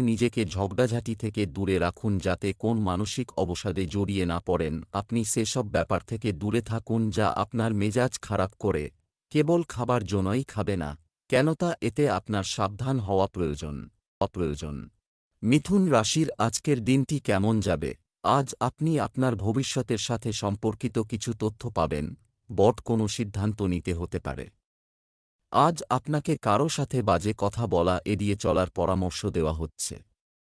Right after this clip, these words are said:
আপনি যদি অবিবাহিত হন, তাহলে বাইরে যান এবং এমন কারো কাছে যান যার প্রতি আপনি আকৃষ্ট হন। আপনার ঘরোয়া জীবন স্বাভাবিক হবে। আজ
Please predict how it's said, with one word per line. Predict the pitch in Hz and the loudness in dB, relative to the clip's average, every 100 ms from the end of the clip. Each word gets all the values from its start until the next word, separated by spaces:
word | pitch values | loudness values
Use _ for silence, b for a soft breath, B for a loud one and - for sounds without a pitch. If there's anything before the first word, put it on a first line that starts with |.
| _ _ _ _ _ - | _ _ _ _ _ 2
আপনি | 127 - 175 | 2 4 0
যদি | 165 175 202 - | 4 2 2 2
অবিবাহিত | 117 123 143 147 139 139 | 4 4 4 4 2 0
হন, | 113 101 90 131 - _ _ - | 0 0 -2 -4 -10 _ _ 2
তাহলে | 143 160 175 | 2 4 2
বাইরে | 131 104 135 165 | 4 4 6 4
যান | 135 104 110 139 - | 2 2 2 -2 -4
এবং | 113 127 123 - | 0 2 0 0
এমন | 110 135 147 | 2 2 0
কারো | - 120 131 | 0 0 0
কাছে | 123 - 127 | 0 0 -2
যান | 98 90 101 | 0 0 0
যার | 98 92 | 0 -2
প্রতি | - 113 123 117 | 0 -6 -4 -4
আপনি | 95 - 110 78 | -4 -2 -2 -2
আকৃষ্ট | 82 - 98 - | -4 -8 -8 -6
হন। | 80 76 69 - _ _ _ _ _ _ _ _ _ _ _ - | -6 -6 -8 -12 _ _ _ _ _ _ _ _ _ _ _ 0
আপনার | 135 - 160 180 | 0 2 0 0
ঘরোয়া | 139 117 147 165 151 | 0 2 4 4 4
জীবন | 113 117 131 | 2 2 2
স্বাভাবিক | 135 - 107 113 113 107 | 2 -2 -2 0 -2 -2
হবে। | 82 71 - _ _ _ _ _ _ _ _ _ - | -6 -6 -8 _ _ _ _ _ _ _ _ _ 2
আজ | 120 147 | 4 6